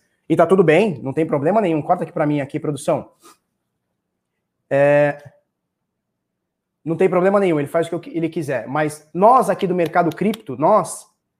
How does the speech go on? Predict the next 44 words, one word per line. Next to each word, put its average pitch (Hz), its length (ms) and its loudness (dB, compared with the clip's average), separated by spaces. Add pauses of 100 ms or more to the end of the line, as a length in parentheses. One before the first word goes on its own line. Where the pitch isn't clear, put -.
(260)
não 175 100 2
é 214 60 6
uma 214 140 2
coisa 202 260 2
que - 140 -14
se - 100 -14
explanou, 165 580 -2
não 156 120 -2
é 175 40 0
uma 190 180 -4
coisa 175 300 -6
que 165 80 -14
o 151 40 -14
pessoal 175 320 -4
botou. 165 640 -4 (280)
Eu 247 140 6
falei 233 260 4
algumas 202 380 2
vezes, 135 240 0
mas 156 280 -2
deu 151 260 4
uma, 226 160 2
uma 196 280 -2
certa 185 280 -2
decepção, 175 840 -4 (460)
não 247 280 6
a 233 120 8
ele, 180 240 6
mas 147 220 0
a 165 80 2
postura 254 480 -6
que 247 100 -12
ele 214 100 -8
teve 185 380 -2
em 214 260 0
se 233 160 -4
omitir 233 440 2
sobre 202 200 0
Bitcoin 185 380 0
nas 196 200 2
épocas 185 280 0
de 185 80 -4
queda. 131 400 -2 (460)
Veja, 135 400 2